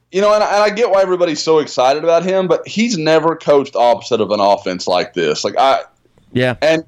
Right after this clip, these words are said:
Speaker 1: and the mindset, the different way things are run in Alabama and at Oklahoma as far as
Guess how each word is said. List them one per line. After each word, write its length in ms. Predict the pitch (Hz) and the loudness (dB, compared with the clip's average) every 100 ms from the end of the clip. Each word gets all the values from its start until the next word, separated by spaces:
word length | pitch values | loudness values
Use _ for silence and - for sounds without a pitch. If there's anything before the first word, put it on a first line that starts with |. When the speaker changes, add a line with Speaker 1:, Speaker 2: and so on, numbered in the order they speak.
| _ - | _ -2
Speaker 1:
and 160 | 170 | 0
the 80 | 175 | 2
mindset, 840 | 151 139 143 180 196 - 190 196 277 | 0 2 2 0 -2 -2 4 4 2
the 100 | - | -6
different 580 | 113 156 160 - - 135 | -2 -2 -2 -6 -6 -6
way 400 | 131 135 147 151 | 2 2 2 -2
things 400 | 151 147 147 139 | -6 -6 -6 -6
are 100 | 117 | -4
run 400 | 110 123 131 135 | 0 2 2 0
in 120 | 117 | -2
Alabama 800 | 104 127 120 123 123 127 131 135 | 0 2 0 0 -2 0 0 -2
and 320 | 110 110 110 92 | -4 -4 -4 -2
at 80 | |
Oklahoma 600 | 113 131 117 98 113 131 127 | -2 0 0 0 0 2 0
as 100 | 120 | 0
far 320 | 131 120 117 | 0 2 2
as 300 | 110 101 - | -2 -6 -14